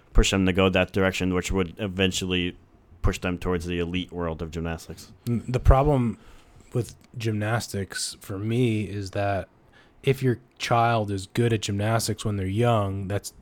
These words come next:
Speaker 2: really the only thing that they're going to be able to do, where it, it, unfortunately it's changing in other sports too. But, you know, if I had a daughter who was nine and good at soccer,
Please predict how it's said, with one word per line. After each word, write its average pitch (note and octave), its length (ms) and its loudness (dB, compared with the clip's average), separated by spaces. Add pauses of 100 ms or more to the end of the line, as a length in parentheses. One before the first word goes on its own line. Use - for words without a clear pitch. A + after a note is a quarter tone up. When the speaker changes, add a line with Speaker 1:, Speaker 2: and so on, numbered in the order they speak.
Speaker 2:
really A2+ 300 2
the G2+ 180 -2
only G#2+ 220 -2
thing G#2 260 -4
that F#2 140 -6
they're F#2 80 -4
going F#2+ 280 -4
to F2+ 60 -8
be F2 120 -8
able F2 160 -6
to - 120 -10
do, F#2 380 -2
where F#2+ 440 -4 (420)
it, - 120 -16 (120)
it, - 140 -8 (260)
unfortunately A2+ 640 2
it's F#2+ 140 -2
changing G#2+ 340 0
in G2+ 80 -2
other G2+ 160 0
sports F#2+ 340 -6
too. B2+ 260 2
But, G#2 340 0
you A#2+ 60 0
know, F#2+ 180 0
if F#2 80 -2
I G#2+ 80 4
had A2+ 100 4
a G2+ 40 0
daughter G2+ 340 2
who G#2 80 4
was F#2+ 180 2
nine G#2 480 2
and F#2+ 140 -2
good F#2+ 120 0
at F2+ 120 -6
soccer, A#2+ 580 2